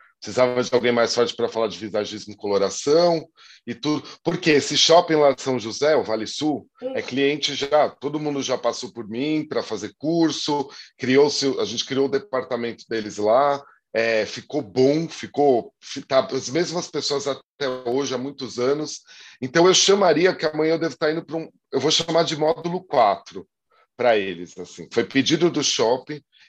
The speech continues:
Speaker 1: e tudo. E pra isso eu queria dar uma olhada, só que não ia dar tempo, que foi de última hora, é, como tavam as lojas, que já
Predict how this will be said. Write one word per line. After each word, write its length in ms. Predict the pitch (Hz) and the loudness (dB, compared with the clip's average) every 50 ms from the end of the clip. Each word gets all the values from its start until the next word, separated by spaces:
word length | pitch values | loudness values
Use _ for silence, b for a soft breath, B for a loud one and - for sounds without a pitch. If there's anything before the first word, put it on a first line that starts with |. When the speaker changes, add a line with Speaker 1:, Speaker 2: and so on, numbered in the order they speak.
| b | b
Speaker 1:
e 80 | 147 147 | -8 -8
tudo. 500 | 151 - 117 104 92 90 87 92 - - B B B B B B _ | -4 -4 -2 -2 -2 -4 -6 -10 -14 -14 B B B B B B _
E 80 | 135 139 | -4 -4
pra 260 | - - - - 165 | -2 2 6 8 8
isso 220 | 175 180 175 - 190 | 8 8 4 4 0
eu 60 | 190 | 0
queria 260 | - 185 175 185 185 | 2 2 4 4 4
dar 140 | 156 - 175 | 6 4 4
uma 140 | 180 180 180 | 4 4 2
olhada, 420 | 180 160 147 139 143 156 - 180 | 4 8 8 10 10 10 8 4
só 120 | - - 160 | 0 -2 -6
que 120 | - 147 | -4 -2
não 120 | 151 156 156 | 0 2 4
ia 140 | 156 151 | 4 6
dar 140 | 139 147 139 | 6 4 2
tempo, 420 | 139 - 139 131 143 160 143 156 - | 2 2 0 0 0 -2 -4 -8 -14
que 100 | - - | -12 -8
foi 140 | - 123 | -6 -6
de 140 | 107 104 120 | -4 -4 -4
última 340 | 120 110 - - 113 117 110 | -4 -4 -6 -6 -4 0 0
hora, 380 | 110 104 104 113 120 131 139 139 _ _ _ _ _ _ _ _ _ _ _ - 85 104 - - _ - | 2 4 4 4 2 2 -2 -6 _ _ _ _ _ _ _ _ _ _ _ -14 -12 -12 -12 -14 _ -6
é, 480 | 101 107 117 113 110 107 104 101 98 92 - | -4 -2 0 2 2 2 2 0 -2 -4 -6
como 300 | - 131 127 135 139 139 | -6 -4 -2 -2 -2 -2
tavam 440 | 143 151 143 143 143 147 147 147 147 | 2 4 4 4 4 2 0 0 0
as 200 | 160 156 - 139 | 0 0 -2 -2
lojas, 580 | 143 139 131 127 120 104 95 101 98 87 - | 2 4 4 4 4 2 -2 -6 -10 -12 -14
que 160 | - - 107 | -16 -14 -10
já 260 | 95 110 123 123 117 | -4 -2 0 -2 -2